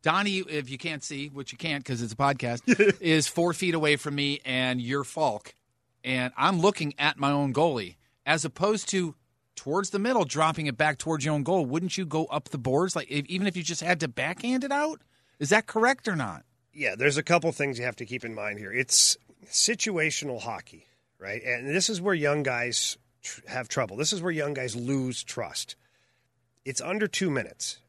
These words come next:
Speaker 2: to play in the second period. You have the long change. So at all costs, that puck has to get out.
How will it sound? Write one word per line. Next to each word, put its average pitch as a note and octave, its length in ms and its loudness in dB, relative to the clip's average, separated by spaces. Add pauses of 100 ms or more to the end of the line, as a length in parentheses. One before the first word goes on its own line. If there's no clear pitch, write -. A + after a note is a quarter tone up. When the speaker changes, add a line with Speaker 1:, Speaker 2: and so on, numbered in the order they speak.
(640)
Speaker 2:
to - 80 -6
play A#2+ 260 -4
in G#2+ 80 -8
the A2+ 60 -4
second C3+ 400 0
period. G#2 260 -8
You A#2 60 -6
have G3 120 4
the A3 80 0
long D#3 320 2
change. - 520 -10 (500)
So C3+ 440 -4 (1200)
at D#3+ 120 6
all A3 200 8
costs, F3+ 400 2
that C3+ 140 0
puck - 240 -4
has - 280 -4
to B2+ 100 -10
get G2+ 180 -12
out. - 360 -16